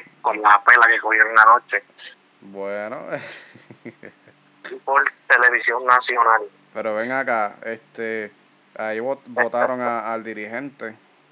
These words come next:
Speaker 2: creo, ¿verdad?
Speaker 1: No, no lo han votado, no lo han votado, ¿no?
Speaker 2: ¿Y qué esperan?
Speaker 1: Pues no sé,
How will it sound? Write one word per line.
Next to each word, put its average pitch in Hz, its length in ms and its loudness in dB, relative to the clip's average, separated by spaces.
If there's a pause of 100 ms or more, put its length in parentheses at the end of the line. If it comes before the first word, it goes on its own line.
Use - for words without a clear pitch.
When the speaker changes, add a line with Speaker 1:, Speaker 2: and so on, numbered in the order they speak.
(200)
Speaker 2:
creo, 117 320 -6
¿verdad? 107 320 -10 (320)
Speaker 1:
No, 120 180 4
no 110 80 0
lo 110 100 4
han 107 140 0
votado, 120 460 6
no 113 100 -2
lo 110 100 0
han 117 80 -6
votado, 120 320 4
¿no? 139 140 4 (220)
Speaker 2:
¿Y 101 120 -16
qué 110 100 -8
esperan? 135 640 -6 (1400)
Speaker 1:
Pues 120 100 -8
no 117 160 0
sé, 143 160 6